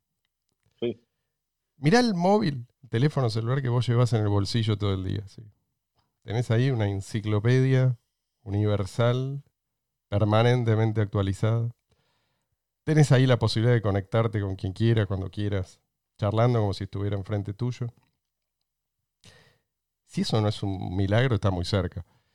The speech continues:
Speaker 2: Y lo debemos al mercado libre. Entonces, fíjate lo que es posible allí donde el Estado, por el motivo que sea, no interviene, ¿sí? Esto es lo que, y, y entiendo que Leandro dice, "Sí, sí, pero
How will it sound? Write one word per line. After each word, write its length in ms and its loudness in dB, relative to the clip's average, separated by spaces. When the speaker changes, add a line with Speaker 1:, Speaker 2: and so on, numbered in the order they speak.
Speaker 2:
Y 120 -4
lo 140 6
debemos 420 2
al 100 0
mercado 320 0
libre. 340 0
Entonces, 200 -4
fíjate 300 -2
lo 120 0
que 80 0
es 60 -2
posible 440 -4
allí 160 -2
donde 180 -2
el 60 -4
Estado, 560 -4
por 140 2
el 100 2
motivo 500 2
que 100 0
sea, 360 0
no 220 2
interviene, 640 0
¿sí? 100 -10
Esto 200 0
es 60 4
lo 160 2
que, 180 -12
y, 220 -10
y 20 0
entiendo 520 0
que 380 -2
Leandro 320 -2
dice, 160 -6
"Sí, 160 -10
sí, 180 -6
pero 360 -4